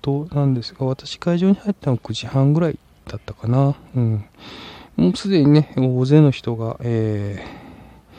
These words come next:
ー、いいポジションとかね、撮る、ショ-、ショットする、打つ、打つっていうか、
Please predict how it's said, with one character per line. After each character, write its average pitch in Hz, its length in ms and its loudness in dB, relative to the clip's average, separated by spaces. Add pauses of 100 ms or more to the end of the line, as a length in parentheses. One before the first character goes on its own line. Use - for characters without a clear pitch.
(460)
ー、 113 40 -8
い 110 80 -4
い 104 40 -10
ポ - 160 -12
ジ - 100 -12
シ - 60 -10
ョ - 100 -12
ン - 40 -20 (140)
と - 100 -12
か - 100 -10
ね、 135 300 0
撮 123 140 -4
る、 95 120 -6 (160)
シ - 180 -16 (420)
ョ-、 156 80 -16 (140)
シ - 100 -12
ョ 101 60 -2
ッ - 120 -4
ト - 80 -16
す - 180 -12
る、 - 100 -16 (100)
打 - 120 -14
つ、 - 140 -20 (720)
打 - 80 -4
つ - 140 -10
っ - 40 -8
て - 160 -16
い - 20 -10
う - 20 -12
か、 - 160 -4